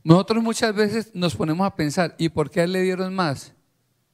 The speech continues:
Yo digo, "No piense en eso,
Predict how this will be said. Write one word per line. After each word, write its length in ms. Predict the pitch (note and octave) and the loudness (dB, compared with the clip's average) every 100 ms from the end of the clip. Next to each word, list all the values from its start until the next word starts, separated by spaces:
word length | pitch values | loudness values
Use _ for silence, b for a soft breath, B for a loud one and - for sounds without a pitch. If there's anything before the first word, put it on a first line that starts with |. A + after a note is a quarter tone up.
| _ _ _ _ _ _ _ _ _ _ _ _ _ _ _ _ _ _ _ _ | _ _ _ _ _ _ _ _ _ _ _ _ _ _ _ _ _ _ _ _
Yo 260 | C#3+ B2+ D#3+ | -4 2 2
digo, 600 | E3+ E3+ F3+ E3+ _ _ _ _ _ | 2 0 -4 -4 _ _ _ _ _
"No 580 | D#3+ E3+ F#3+ F#3+ - _ _ | -6 0 0 -2 -12 _ _
piense 480 | G3+ F#3+ G3 - | -2 0 -6 -4
en 140 | G3 F#3+ | -4 -2
eso, 440 | G3 D3+ C3 A#2+ | -6 -6 -8 -10